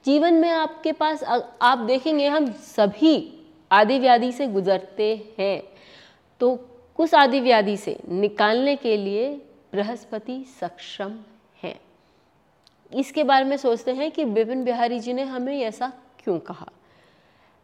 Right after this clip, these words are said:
यदि लग्न पर बृहस्पति विद्यमान हो तो ऐसे भी शास्त्रों में बोला गया है कि वो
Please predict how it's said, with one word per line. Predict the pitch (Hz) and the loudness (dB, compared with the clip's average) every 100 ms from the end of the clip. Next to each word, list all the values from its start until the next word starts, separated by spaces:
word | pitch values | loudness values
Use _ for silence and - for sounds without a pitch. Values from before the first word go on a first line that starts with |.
| _ | _
यदि | 214 247 269 302 - | 4 6 6 4 0
लग्न | 196 220 247 277 320 | -2 2 4 6 4
पर | 339 330 | 6 4
बृहस्पति | 277 269 269 269 - 262 277 | 4 0 0 -4 -4 -2 -2
विद्यमान | 220 202 196 175 202 185 185 | 0 2 2 0 0 0 -2
हो | 175 220 | -4 -6
तो | 285 285 | -4 -2
ऐसे | 247 240 | -2 -2
भी | 269 269 | -4 -4
शास्त्रों | 262 214 - 226 | -4 -6 -6 -4
में | 226 | -2
बोला | 196 196 190 | 0 2 2
गया | 196 190 | 2 2
है | 196 202 226 | 0 -2 -4
कि | 269 - | -6 -8
वो | 254 190 262 | -4 2 4